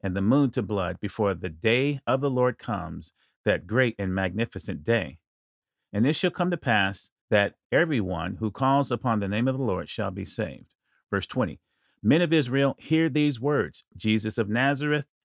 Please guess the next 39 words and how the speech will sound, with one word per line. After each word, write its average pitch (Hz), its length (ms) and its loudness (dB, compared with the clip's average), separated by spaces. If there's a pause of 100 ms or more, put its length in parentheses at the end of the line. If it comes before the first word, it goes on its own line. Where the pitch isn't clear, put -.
a 92 100 -2
man 123 360 4
attested - 560 -2
to 127 100 -2
you 101 200 0
by 85 260 -4
God 92 460 0
with 98 320 -2
mighty 117 320 2
works 127 320 -2
and 131 140 0
wonders 87 460 -4 (280)
and 90 160 -4
signs 117 460 0
that 87 180 -6
God 110 320 0
did 95 180 -4
before 143 360 -4
him 85 380 -6 (120)
in 120 180 0
your 139 220 -2
midst, 151 500 -4
as 95 280 -2
you 123 80 0
yourselves 92 520 -4
know. 87 360 -6 (840)
This 165 180 0
Jesus, 104 600 -2 (280)
delivered 131 480 -2
up 110 220 -2
according 120 440 -4
to - 120 -4
the 95 120 -4
definite 113 380 -2
plan 117 280 -4
and 98 160 -6
foreknowledge 110 480 -4
of 82 100 -10
God, 95 380 -2